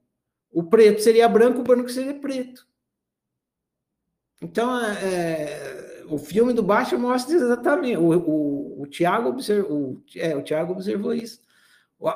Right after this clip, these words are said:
o objetivo dos dois era o mesmo. Os dois querem purificar o mu-, o mundo, purific-, na verdade, Gotham City, né?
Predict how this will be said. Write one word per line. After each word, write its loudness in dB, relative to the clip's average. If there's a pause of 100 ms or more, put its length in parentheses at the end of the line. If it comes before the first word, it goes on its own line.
(120)
o 10
objetivo 4
dos -2
dois 4
era 0
o -2
mesmo. -4 (640)
Os -14
dois 2
querem -2
purificar -4
o -6
mu-, -2
o 2
mundo, 0
purific-, -4
na -6
verdade, -4
Gotham 0
City, -8
né? -12